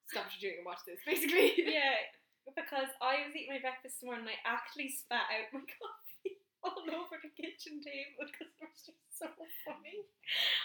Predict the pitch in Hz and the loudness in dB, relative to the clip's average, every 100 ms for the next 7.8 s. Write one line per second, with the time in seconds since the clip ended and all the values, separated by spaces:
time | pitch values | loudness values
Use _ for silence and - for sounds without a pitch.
0 | - - 381 370 381 415 - 381 359 311 | -2 6 8 8 6 4 4 2 4 0
1 | 302 330 - - 349 359 359 302 294 254 | 2 2 2 2 2 4 2 0 -2 -2
2 | 269 - 214 214 226 202 220 208 - - | -4 -4 -4 -4 -4 -2 0 -2 -8 -20
3 | _ _ - 247 330 359 294 - 247 247 | _ _ -4 0 0 -2 -4 -2 2 4
4 | 240 220 214 - 214 - 190 196 196 196 | 2 0 -6 -8 -6 -4 -4 -4 -6 -4
5 | 214 247 220 202 202 185 196 190 185 - | 0 0 -2 -6 -10 -12 -14 -14 -12 -10
6 | - - 226 214 196 190 185 185 _ _ | -8 -6 -6 -8 -10 -12 -12 -18 _ _
7 | _ _ _ 254 262 277 285 - | _ _ _ -10 -6 -6 -8 -12